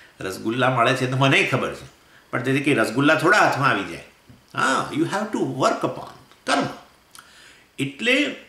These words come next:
આ બતાવે છે કઈ રીતે કર્મની ઉત્પત્તિ થાય, કર્મફળ, એમાંથી કેવી રીતે સંસાર આવે, એ, એ ચર્ચા કરી રહ્યા છે ભાષ્યકાર.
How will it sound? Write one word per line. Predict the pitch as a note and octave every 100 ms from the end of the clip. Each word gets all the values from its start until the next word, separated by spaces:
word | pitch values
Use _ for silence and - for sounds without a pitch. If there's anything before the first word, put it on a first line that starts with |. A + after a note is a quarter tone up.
| _ _ _ - - -
આ | C#3+
બતાવે | C#3+ G#3 A#3+
છે | A3
કઈ | D#3+ G3
રીતે | A3+ A#3+
કર્મની | - F3 G3 G3
ઉત્પત્તિ | F#3 - - - E3
થાય, | D#3 E3+ F3+
કર્મફળ, | F3+ C#3+ D3 C#3 D3 E3 F3+
એમાંથી | E3+ D3 D3 D3
કેવી | E3+
રીતે | F3+ D3+
સંસાર | C3+ C3+ D#3+ E3
આવે, | F3
એ, | F3
એ | F3+ F3 F#3+
ચર્ચા | - D#3+ D#3
કરી | C3+ A#2
રહ્યા | G2+ E2+
છે | -
ભાષ્યકાર. | F2 - -